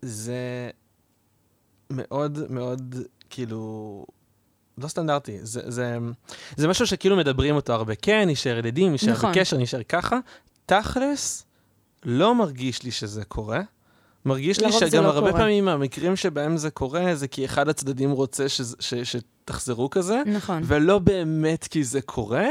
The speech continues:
Speaker 1: ואז יש שם איזה מין דינמיקה לא הכי בריאה.
Speaker 2: נכון.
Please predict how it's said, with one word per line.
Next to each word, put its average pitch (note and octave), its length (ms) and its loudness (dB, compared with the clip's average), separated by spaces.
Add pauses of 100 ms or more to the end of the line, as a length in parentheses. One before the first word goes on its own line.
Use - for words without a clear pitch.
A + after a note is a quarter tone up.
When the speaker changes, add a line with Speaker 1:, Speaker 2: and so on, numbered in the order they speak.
(120)
Speaker 1:
ואז F#3 180 4
יש G3+ 120 0
שם F#3+ 140 2
איזה D#3+ 160 0
מין D#3+ 220 2
דינמיקה C#3+ 640 0
לא D#3 300 4
הכי D3+ 380 -2
בריאה. C3 420 -2 (160)
Speaker 2:
נכון. F3 400 -2